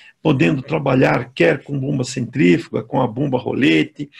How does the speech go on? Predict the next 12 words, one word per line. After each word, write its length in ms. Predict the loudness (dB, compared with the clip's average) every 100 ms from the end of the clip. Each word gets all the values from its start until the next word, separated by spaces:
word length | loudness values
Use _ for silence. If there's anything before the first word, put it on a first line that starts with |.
| -20 -20 -14 -8
os 160 | -4
sensores 680 | -2 -2 0 2 4 2 -2
de 120 | -2
bolhas, 840 | 0 2 4 4 4 0 -2 -12 _ -20 _ -14
o 60 |
sensor 520 | -2 0 0 2 2 2
de 140 | 0
nível, 640 | 0 2 2 0 -2 -6 -8 -20 -20
sensores 680 | -10 0 2 4 2 2 0
de 100 | -6
temperatura, 1080 | -6 -6 -2 0 -2 -2 2 4 4 2 -2 _ -20 _ _ 0
enfim, 640 | 0 0 -2 0 0 -2